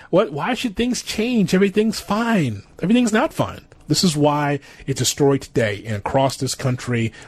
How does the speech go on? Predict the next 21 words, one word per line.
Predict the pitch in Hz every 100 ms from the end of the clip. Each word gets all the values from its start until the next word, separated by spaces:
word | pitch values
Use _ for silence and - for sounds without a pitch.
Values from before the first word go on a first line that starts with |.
| -
people | - 131 131 123
are | 104 110 104 98 - _ - -
upset. | 139 - - 131 - - - _ _ _ - - - - - -
They're | 127
disappointed. | 151 - - 143 139 131 -
They're | 117
saddened | - 147 127 123 127 131 - _
because | 120 131 117
they | 117
wanna | 113 123 117
see | 120 110
change. | - 104 95 - - - - - - -
Why | 110 123 147
can't | - 151 113
we | 123
just | 123 -
be | 127 123
able | 123 120
to | 113
be | 117 113
together? | - 107 117 107 92